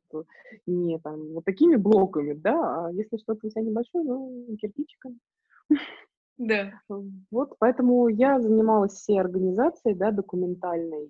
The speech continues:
Speaker 1: и прочей, а вот моя партнёр изначально, да, она занималась дизайном, обустройством, ремонтом. Она занималась, она потому что психолог, она более такой творческий человек.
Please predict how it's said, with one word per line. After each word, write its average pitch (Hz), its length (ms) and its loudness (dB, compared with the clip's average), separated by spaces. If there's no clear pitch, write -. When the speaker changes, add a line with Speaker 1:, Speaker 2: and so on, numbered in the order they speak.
Speaker 1:
и 320 340 -14
прочей, 214 600 -6
а 165 540 -8
вот 160 100 -12
моя 175 280 -6
партнёр 226 420 -6
изначально, 185 560 -6
да, 190 180 -10
она 190 260 -2
занималась 180 540 -4
дизайном, 175 720 -4
обустройством, 180 880 -6
ремонтом. 185 760 0
Она 180 280 -2
занималась, 175 560 -4
она 175 140 -6
потому 175 160 -14
что 170 340 -10
психолог, 214 600 -6
она 165 180 -10
более 165 440 -10
такой - 280 -20
творческий 180 640 -10
человек. 165 420 -10